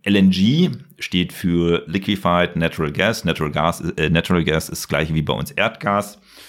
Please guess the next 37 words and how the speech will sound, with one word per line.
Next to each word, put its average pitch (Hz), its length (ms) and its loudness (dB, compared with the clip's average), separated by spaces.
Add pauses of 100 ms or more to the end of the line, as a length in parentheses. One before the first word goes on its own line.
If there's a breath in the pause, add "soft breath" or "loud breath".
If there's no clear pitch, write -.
(160 loud breath)
Also 73 440 -10 (100)
C 80 220 -2
H 76 80 0
vier, 104 360 0
chemisch 90 380 -2
gesehen, 82 380 -2
mit 78 100 -4
entsprechend 76 500 -6
noch 76 120 -6
ein 71 140 -8
paar - 340 -6 (180)
zu - 140 -10 (180)
anderen 92 300 4
Stoffen, 85 340 -2
die 76 260 -6
eben 85 140 2
so 82 180 0
im 82 100 2
natürlichen 95 520 2
Vorkommen 80 680 0
drin 98 340 0
sind. 113 340 0 (720 loud breath)
Und 98 380 2 (380)
hier 127 640 -2 (640 loud breath)
hat - 260 -4
man 110 120 2
eine 87 160 2
Möglichkeit, 117 1200 2
durch 95 220 -4
das 78 180 -4
Runterkühlen 123 1120 0
auf 78 260 -6
circa 85 500 0
minus 92 280 4
hundertzweiundsechzig 80 840 -2
Grad 78 340 -4
Celsius 101 680 0